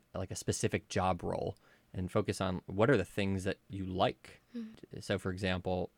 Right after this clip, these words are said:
Speaker 1: you know, when I was bored with the, the monotony of life, going to work, coming home, not really doing anything on weekends, I just tried out, "Hey, wha-,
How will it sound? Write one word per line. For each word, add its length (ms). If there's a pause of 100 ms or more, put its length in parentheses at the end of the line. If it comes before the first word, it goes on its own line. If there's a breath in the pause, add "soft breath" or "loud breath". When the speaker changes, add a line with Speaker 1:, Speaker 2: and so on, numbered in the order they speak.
(160)
Speaker 1:
you 100
know, 60
when 120
I 100
was 140
bored 200
with 160
the, 180
the 220
monotony 500
of 160
life, 300 (640 soft breath)
going 300
to 140
work, 340
coming 280
home, 340
not 160
really 200
doing 200
anything 180
on 60
weekends, 480 (480 loud breath)
I 80
just 200
tried 340
out, 260 (240)
"Hey, 220
wha-, 220